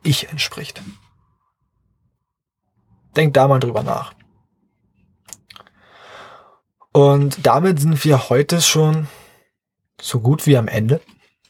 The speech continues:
Die erste Wochenchallenge,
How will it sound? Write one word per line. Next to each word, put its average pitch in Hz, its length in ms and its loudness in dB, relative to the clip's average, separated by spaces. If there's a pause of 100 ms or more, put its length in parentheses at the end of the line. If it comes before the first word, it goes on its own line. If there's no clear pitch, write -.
(2250)
Die - 80 -2
erste 147 340 2
Wochenchallenge, 170 640 0